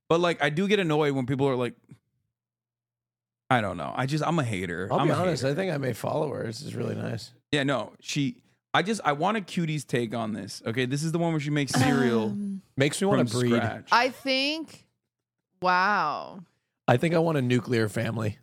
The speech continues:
Speaker 3: I think overall, I, this is my take here. I don't believe she's actually cooking for her family every night. I think she's doing this as her job.
Speaker 1: Yeah.
Speaker 3: Like, this is not, like, this is all very superficial. This is all very what you see on Instagram
Speaker 2: You think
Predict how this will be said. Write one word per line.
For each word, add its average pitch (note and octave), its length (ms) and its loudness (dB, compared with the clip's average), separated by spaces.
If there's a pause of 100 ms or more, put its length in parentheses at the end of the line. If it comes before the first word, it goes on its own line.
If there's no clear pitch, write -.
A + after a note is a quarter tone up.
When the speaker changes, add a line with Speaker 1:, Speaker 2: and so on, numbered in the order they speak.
(260)
Speaker 3:
I B3+ 120 4
think F4 240 -4
overall, B3+ 720 4
I, A3+ 140 0
this A3+ 320 -2
is C4+ 160 -4
my A3+ 320 2 (140)
take F#3+ 340 -6
here. C#3 300 -12 (140)
I A#3 220 2
don't A#3 380 0
believe G#3 440 0
she's G#3 300 -2
actually F#3 640 0
cooking F#3 460 -6
for F3+ 180 -4
her F3+ 120 -4
family F3+ 340 -4
every G3 180 -2
night. G3+ 240 -2
I F#3+ 60 -2
think F#3 180 -6
she's F3 220 -8
doing E3 240 -2
this D#3+ 160 -8
as - 100 -8
her F#3 100 -8
job. - 320 -8 (440)
Speaker 1:
Yeah. D4 320 0 (380)
Speaker 3:
Like, G3 340 4
this G#3 220 2
is A#3 140 -2
not, G3 360 2
like, F#3 140 0
this G3 160 -4
is G#3 120 -4
all G3 120 4
very F3 220 2
superficial. F3 560 -6
This F3 160 -4
is F#3 140 -4
all F3 100 0
very E3 480 -2
what E3+ 200 -2
you D#3+ 60 -6
see F3 160 -6
on D#3+ 100 -4
Instagram E3+ 280 -6
Speaker 2:
You A#2 60 0
think A2+ 60 0